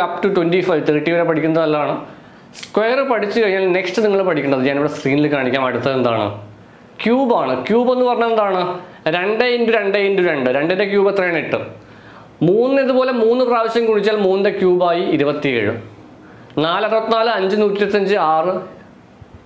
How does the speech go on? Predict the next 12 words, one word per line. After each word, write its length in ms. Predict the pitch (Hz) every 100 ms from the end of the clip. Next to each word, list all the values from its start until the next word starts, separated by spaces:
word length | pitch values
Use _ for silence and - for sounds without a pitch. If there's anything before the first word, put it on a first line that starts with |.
| -
ഇരുന്നൂറ്റി 280 | 135 156 180
പതിനാറ്, 360 | 175 156 151 147
ഏഴ് 260 | 135 147
മുന്നൂറ്റി 360 | 170 143 143 147
നാൽപത്തിമൂന്ന്, 580 | 160 143 139 143 143 139
എട്ട് 280 | 117 - 151 - - - - - - - -
അഞ്ഞൂറ്റി 480 | 131 175 208 220 226
പന്ത്രണ്ട്, 460 | 214 165 151 147 220 - - - - - - - - -
ഒമ്പത് 320 | 160 202 247
എഴുന്നൂറ്റി 300 | 240 226 233
ഇരുപത്തൊമ്പതാണ്, 640 | 226 220 220 226 202 185 202
പത്ത് 320 | 156 147 -